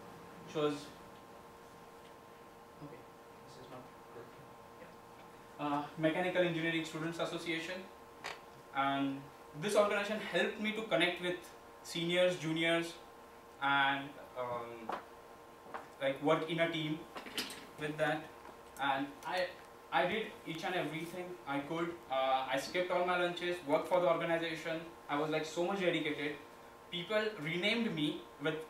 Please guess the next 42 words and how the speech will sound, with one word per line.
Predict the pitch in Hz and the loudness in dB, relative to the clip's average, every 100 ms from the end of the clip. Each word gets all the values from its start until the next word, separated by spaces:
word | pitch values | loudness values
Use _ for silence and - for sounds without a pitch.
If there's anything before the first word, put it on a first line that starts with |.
| - | -4
a | 147 139 - 156 | 0 2 2 0
name | 160 | 0
called | 156 156 | 2 4
mesa. | 147 147 139 123 | 4 2 0 -2
It's | - | -2
the | 139 139 - - | -4 -4 -6 -2
short | 156 151 | 0 2
form, | 143 - | -2 -2
M | 143 147 | 0 0
E | 156 147 | -2 -2
S | 143 - | -4 -2
A. | 151 156 - - - - - - - - | 0 0 -2 -12 -16 -16 -16 -16 -16 -2
Everybody | 139 160 165 170 | 0 2 2 2
called | 165 147 151 | 4 4 4
me | |
mesa. | 143 135 - 113 - - - - - - - - - - 135 | 2 2 0 -4 -6 -12 -14 -14 -14 -12 -14 -16 -18 -10 -4
And | 131 131 139 - | -2 -2 -6 2
now | 151 175 | 8 10
also, | 165 160 | 8 6
like, | 135 127 - - - | 2 0 -6 -16 -8
uh, | 139 - | -6 -2
some | 160 147 | 2 4
of | 147 | 4
my | 147 | 4
undergrad | 139 143 143 | 4 4 2
friends | 139 139 139 | 2 0 0
called | - 139 | 2 2
me | 131 | 0
mesa. | 127 123 - - - - - | -6 -8 -10 -12 -16 -18 -10
These | 160 | 0
were | 175 | 2
some | 170 165 | 2 4
of | 160 156 | 4 4
the | |
events | 151 143 147 147 - | 4 4 4 0 -4
which | 143 - - | -6 -6 -6
I | 131 127 - - - - - | -2 -2 -4 -12 -18 -14 -4
took. | 156 156 151 | -2 -2 -2
We | 151 | 0
took | 156 151 - - - | 0 -2 -8 -16 -6
many | 156 175 202 208 | 0 2 2 2
competitions. | 170 156 143 147 139 | 2 4 2 0 0